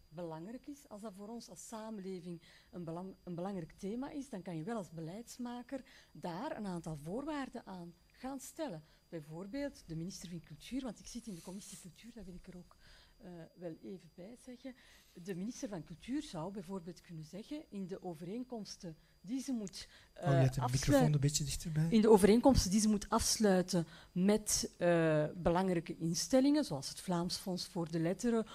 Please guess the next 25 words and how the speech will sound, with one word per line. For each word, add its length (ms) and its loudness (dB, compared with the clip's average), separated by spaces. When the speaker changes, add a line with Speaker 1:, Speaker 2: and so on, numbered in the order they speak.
Speaker 1:
of 160 -10
andere 320 -2
kunstinstellingen, 1040 -2
dat 160 0
men 180 0
kan 200 -4
gaan 180 -2
zeggen 220 -4
van 160 0
oké, 340 0
er 160 0
moet, 420 4
een 160 2
van 120 4
de 80 2
voorwaarden, 840 4
als 260 -2
ik 100 2
subsidie 540 -4
wil 140 -6
geven, 460 -2
moet 280 2
er 120 2
aandacht 540 0
zijn 380 -2